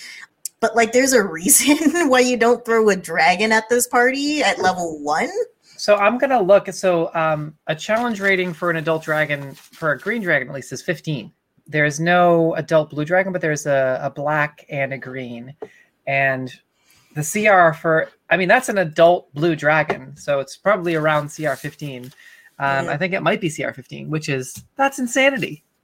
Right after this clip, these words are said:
Speaker 2: So you, granted, you're not supposed to fight it, but still.
Speaker 1: Right. Like, I don't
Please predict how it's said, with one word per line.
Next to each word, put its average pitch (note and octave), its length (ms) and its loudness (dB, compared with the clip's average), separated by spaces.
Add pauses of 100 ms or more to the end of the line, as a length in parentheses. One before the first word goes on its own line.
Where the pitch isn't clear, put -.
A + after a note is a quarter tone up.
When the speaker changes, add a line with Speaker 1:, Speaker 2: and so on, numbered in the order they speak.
(140)
Speaker 2:
So G3+ 100 2
you, G#3 160 0
granted, A#3+ 320 2
you're G3+ 120 -2
not G#3 180 2
supposed F#3 220 -6
to D#3+ 40 -10
fight A#3+ 340 2
it, D3+ 220 0
but C#3 140 -8
still. E3 520 -2 (200)
Speaker 1:
Right. E3+ 380 2
Like, G#3 200 0
I C4 80 6
don't D#4+ 220 2